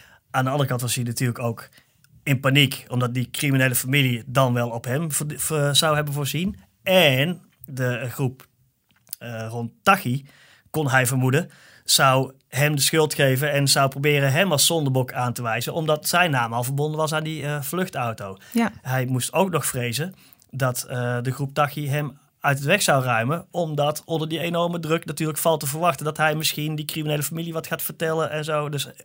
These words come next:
Speaker 1: alles, alles is dan vloeibaar in het
Speaker 2: Ja.
Speaker 1: leven van Nabil B.
Speaker 2: Dus dat is waarom, de, door al die ingewikkelde kanten, heeft hij waarschijnlijk de stap genomen om dan maar, als het
Speaker 1: Exact.
Speaker 2: goed is, veilig met de politie te kunnen gaan
Speaker 1: Exact.
Speaker 2: praten.
Speaker 1: Hij is om deze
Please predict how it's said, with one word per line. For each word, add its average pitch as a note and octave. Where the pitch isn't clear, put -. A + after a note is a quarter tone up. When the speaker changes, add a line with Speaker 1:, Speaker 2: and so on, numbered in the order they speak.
Speaker 1:
alles, F3
alles F3+
is D3
dan C3+
vloeibaar A#2
in B2+
het A3
Speaker 2:
Ja. G#3
Speaker 1:
leven C3+
van C3+
Nabil B2+
B. A#2+
Speaker 2:
Dus G3+
dat G3
is G3+
waarom, F#3
de, F3+
door F#3
al G3+
die G3+
ingewikkelde G3
kanten, G3+
heeft F3
hij F3
waarschijnlijk E3+
de F3+
stap E3+
genomen E3+
om E3
dan E3
maar, D#3+
als -
het -
Speaker 1:
Exact. F#3
Speaker 2:
goed A3+
is, A3+
veilig G#3+
met G3+
de G3+
politie G3+
te -
kunnen D#3+
gaan C#3
Speaker 1:
Exact. C#3
Speaker 2:
praten. C#3
Speaker 1:
Hij C3
is C3
om A#2+
deze D#3